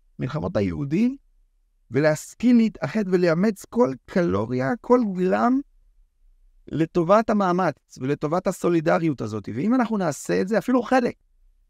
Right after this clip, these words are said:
נגיע לשישים אחוז, שבעים אחוז, אז אנחנו ננצח בלי שום ספק בגדול. יש לנו את כל מה שצריך, יש לנו, הקדוש ברוך הוא הביא אותנו בנקודה הזאת בהיסטוריה, למקום שיש לנו כל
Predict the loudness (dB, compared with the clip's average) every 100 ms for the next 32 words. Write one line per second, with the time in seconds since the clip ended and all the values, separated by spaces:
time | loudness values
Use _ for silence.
0 | _ -6 0 2 0 -2 -2 -2 -2 -8
1 | -4 0 0 2 -2 -4 _ _ _ _
2 | _ _ _ _ _ _ _ _ _ _
3 | _ _ _ _ 0 2 2 0 -2 0
4 | -2 0 0 0 0 0 0 0 -4 -4
5 | -4 -4 -2 -2 0 2 2 2 -2 -4
6 | -4 -4 -2 2 2 0 -2 -2 -2 -2
7 | -2 -2 -2 -2 -2 2 0 2 -2 0
8 | 0 0 -2 -4 -2 -2 -2 -2 -4 -4
9 | -4 -2 2 2 0 _ _ _ _ -6
10 | -2 0 2 2 0 0 2 2 0 0
11 | -2 -4 _ 0 4 6 4